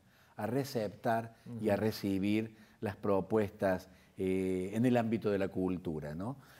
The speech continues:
Speaker 1: Eh, yo a veces digo que el Estado debería atender un poco más, eh, a estas experiencias que no son individuales, que son colectivas, pero que están por,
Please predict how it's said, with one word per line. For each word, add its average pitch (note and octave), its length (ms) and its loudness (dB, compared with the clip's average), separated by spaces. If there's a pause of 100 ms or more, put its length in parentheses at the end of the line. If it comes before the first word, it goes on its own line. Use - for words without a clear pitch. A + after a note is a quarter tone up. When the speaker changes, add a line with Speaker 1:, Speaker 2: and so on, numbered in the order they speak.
(120)
Speaker 1:
Eh, F#2+ 280 2
yo C#3+ 120 4
a D3 40 4
veces D3+ 320 2
digo C#3 220 6
que A2+ 100 2
el A2 100 4
Estado B2+ 440 4
debería A2+ 580 4 (220)
atender A2 420 2
un A#2 120 2
poco A#2 280 0
más, A#2 360 2 (300)
eh, F#2 420 0 (140)
a G#2 140 0
estas A#2+ 300 -4
experiencias A2+ 1040 2 (420)
que D#3 100 0
no A3 100 6
son B3 220 2
individuales, F3+ 640 4
que - 80 -2
son G#3+ 220 0
colectivas, G#2+ 680 2
pero A#2 140 0
que C#3 60 -4
están G#3+ 220 -2
por, D#3+ 180 -4